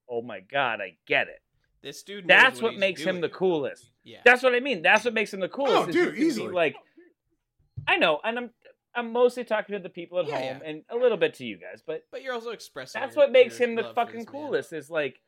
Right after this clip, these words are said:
Speaker 2: Yeah.
Speaker 1: yeah, is, is he, he is the ultimate professional at wrestling. Like, he's, he is one thousand percent committed. Some
Speaker 2: Yeah.
Speaker 1: guys are a hundred percent committed.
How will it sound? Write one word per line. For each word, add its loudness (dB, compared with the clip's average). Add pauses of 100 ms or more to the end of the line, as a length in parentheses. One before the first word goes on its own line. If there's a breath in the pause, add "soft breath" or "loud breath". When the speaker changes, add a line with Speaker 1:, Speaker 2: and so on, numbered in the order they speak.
Speaker 2:
Yeah. -18 (580)
Speaker 1:
yeah, -2
is, -6
is -6 (160)
he, -10 (180)
he -14 (120)
is -4
the -16
ultimate -4
professional -4 (180)
at -4 (120)
wrestling. -4 (160)
Like, -8
he's, -18
he -8
is -6
one -14 (100)
thousand -2
percent -8
committed. -10 (380)
Some 0
Speaker 2:
Yeah. -4 (260)
Speaker 1:
guys -2 (100)
are -4
a -6
hundred -6
percent -14
committed. -20